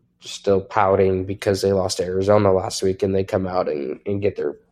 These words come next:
teeth kicked in. Um, so I, I don't know what U C L A team we're gonna see, but I think that, uh, U C L A is more than capable of winning this game.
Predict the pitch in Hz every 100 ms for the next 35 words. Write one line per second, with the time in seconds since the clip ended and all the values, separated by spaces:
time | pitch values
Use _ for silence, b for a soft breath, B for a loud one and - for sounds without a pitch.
0 | _ _ _ 101 85 104 - - 65 -
1 | B B B B B _ - 107 87 90
2 | - _ _ _ _ _ - 95 92 85
3 | - 95 - 104 107 95 95 92 92 92
4 | - 95 - 82 87 87 90 98 95 90
5 | 90 90 - 87 90 98 95 - 98 101
6 | 110 104 - - 90 87 - - _ _
7 | _ _ - 101 98 101 - 92 90 92
8 | 90 92 95 92 92 90 90 92 92 -
9 | 95 92 95 98 101 104 104 - 104 104